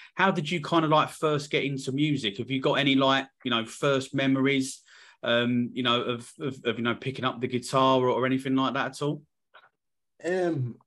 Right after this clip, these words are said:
Speaker 2: I first started getting into music. I used to ju-, I used to, um, my dad used to be cutting the grass in the garden, and he'd always be playing, like, Fleetwood Mac, the Rolling Stones, Van Morrison, stuff like that.
Speaker 1: Yeah.
Speaker 2: Um,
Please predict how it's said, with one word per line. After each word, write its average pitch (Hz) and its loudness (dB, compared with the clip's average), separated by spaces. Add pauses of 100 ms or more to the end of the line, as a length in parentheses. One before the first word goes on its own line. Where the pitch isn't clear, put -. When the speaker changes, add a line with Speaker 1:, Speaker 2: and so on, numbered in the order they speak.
Speaker 2:
I 190 4
first 240 0
started 196 2
getting 127 0
into 113 -6
music. 107 -6
I 139 4
used 170 -6
to 185 -8
ju-, - -4
I 143 4
used 160 -6
to, 165 2
um, 104 -6
my 127 -6
dad 131 0
used 160 -12
to - -20
be 160 -4
cutting 117 -2
the 113 0
grass 110 2
in 147 -6
the 147 -2
garden, 117 2 (440)
and 127 -2
he'd 131 2
always 143 0
be 147 -8
playing, 131 0
like, 110 -2
Fleetwood 110 -4
Mac, 110 -2 (140)
the 127 -6
Rolling 110 2
Stones, 113 -2
Van 113 0
Morrison, 113 -2
stuff - -10
like 101 -4
that. 127 0 (300)
Speaker 1:
Yeah. 104 -2
Speaker 2:
Um, 120 0